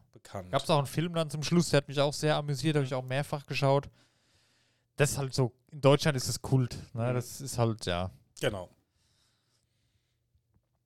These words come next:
Speaker 1: Platz vierundvierzig, ähm, Californication.
Speaker 2: Nie geschaut,
Speaker 1: Mhm.
Speaker 2: aber
Speaker 1: Man
Speaker 2: hab
Speaker 1: kennt's,
Speaker 2: das, ich
Speaker 1: aber
Speaker 2: kenn's, ja, aber
Speaker 1: <clears throat> Platz dreiundvierzig, Buffy im Band der Dämonen.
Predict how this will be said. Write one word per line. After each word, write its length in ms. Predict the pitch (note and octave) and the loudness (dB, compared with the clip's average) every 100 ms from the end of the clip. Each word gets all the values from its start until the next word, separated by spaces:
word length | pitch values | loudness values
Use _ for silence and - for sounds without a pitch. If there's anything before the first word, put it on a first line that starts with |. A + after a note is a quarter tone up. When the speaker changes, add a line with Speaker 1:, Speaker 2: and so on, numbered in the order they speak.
| _ - - - | _ -20 -20 -10
Speaker 1:
Platz 240 | - D3 - | -2 0 4
vierundvierzig, 760 | F3 F3+ - F3+ - E3+ E3+ D3 | 4 4 2 -2 2 0 0 2
ähm, 360 | B2+ A#2+ A#2+ B2+ _ - | 4 4 2 -4 _ -8
Californication. 1080 | D#3 D3 - C#3+ C3+ - A#2+ A2+ - F#3+ G#3 _ _ _ _ _ _ _ _ _ _ _ _ _ _ _ - | -4 -2 0 0 -2 -4 -4 -2 0 -2 -6 _ _ _ _ _ _ _ _ _ _ _ _ _ _ _ -10
Speaker 2:
Nie 240 | C3+ D3+ | -2 0
geschaut, 440 | D3+ - C3+ C#3+ C#3+ | 2 6 8 6 4
Speaker 1:
Mhm. 60 | |
Speaker 2:
aber 420 | C3+ C3+ C3 C3+ C3+ | 4 4 4 2 -4
Speaker 1:
Man 100 | B2 | -2
Speaker 2:
hab 140 | A#2+ | 2
Speaker 1:
kennt's, 320 | C#3+ C3 C#3 - | 4 6 4 2
Speaker 2:
das, 140 | A2+ | 0
ich 60 | G#2+ | 0
Speaker 1:
aber 80 | G#2 | 0
Speaker 2:
kenn's, 380 | C#3 D#3+ - - | 0 0 -4 -2
ja, 180 | G#2+ A#2 | 2 2
aber 260 | A#2 G#2+ A2 - _ _ _ _ _ _ - - - - _ _ _ _ - | 2 0 -4 -6 _ _ _ _ _ _ -20 -20 -20 -20 _ _ _ _ -2
Speaker 1:
<clears throat> 360 | F3+ C3+ - | 2 2 -2
Platz 280 | E3 D#3+ - | 0 2 2
dreiundvierzig, 760 | - B2 E3 - F3+ - E3+ - _ - | 4 4 4 2 -2 -2 -4 -12 _ -2
Buffy 380 | E3+ - C#3 C#3+ | -2 -2 -6 -6
im 180 | A#2+ - | -6 2
Band 260 | - F3+ | 4 4
der 100 | E3 | 2
Dämonen. 500 | C3 A#2+ A2+ B2 C#3+ | 2 0 -2 -6 -10